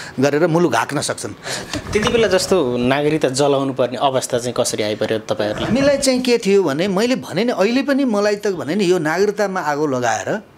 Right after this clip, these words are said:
Speaker 1: अहिले पनि म कुनै देशमा, अर्काको देशमा गएर चाहिँ बसिदिउँ कि भन्ने कहिलेकाहीँ, होइन, त्यस्तो खालको एउटा भावना,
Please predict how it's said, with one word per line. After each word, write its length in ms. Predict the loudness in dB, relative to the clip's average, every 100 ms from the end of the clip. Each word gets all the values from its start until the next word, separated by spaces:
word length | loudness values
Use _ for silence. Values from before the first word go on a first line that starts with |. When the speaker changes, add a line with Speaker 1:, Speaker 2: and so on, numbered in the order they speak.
| -8 0
Speaker 1:
अहिले 220 | 2 2
पनि 180 | 2 2
म 120 | 2
कुनै 240 | 0 -2 0
देशमा, 320 | 0 0 -2
अर्काको 340 | 0 -2 -2
देशमा 300 | -4 -2 0
गएर 300 | 0 2 0 -2 -12 -2
चाहिँ 340 | 0 0 0
बसिदिउँ 380 | 0 2 2 2
कि 100 | 0
भन्ने 240 | 0 -2 0
कहिलेकाहीँ, 560 | 2 2 2 -2 -4 -10 -20 -12 -2
होइन, 140 | 0
त्यस्तो 280 | 0 0 0
खालको 260 | 0 0 0
एउटा 160 | 0
भावना, 460 | -2 -2 -2 -2